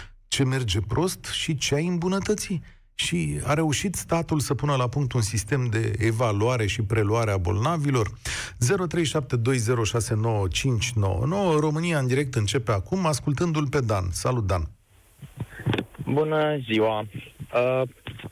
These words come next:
Speaker 2: pot să vă spun din experiență proprie. Am, uh,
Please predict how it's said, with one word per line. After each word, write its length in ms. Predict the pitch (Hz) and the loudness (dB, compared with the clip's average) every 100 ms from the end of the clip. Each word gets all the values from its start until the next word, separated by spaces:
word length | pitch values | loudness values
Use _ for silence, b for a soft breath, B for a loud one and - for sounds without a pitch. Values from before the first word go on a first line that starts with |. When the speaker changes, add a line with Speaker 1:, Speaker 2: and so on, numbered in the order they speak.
| - | -6
Speaker 2:
pot 140 | 160 147 | -2 0
să 60 | 143 | 2
vă 100 | 139 | 0
spun 240 | 131 147 | 0 -2
din 140 | 135 131 | 0 2
experiență 840 | 127 - - 117 123 127 120 113 - | 0 -2 0 2 2 0 0 -2 0
proprie. 640 | 110 101 - 117 139 170 - _ | 0 0 -2 0 0 -2 -8 _
Am, 240 | 139 139 143 | -4 0 2
uh, 180 | 139 | 2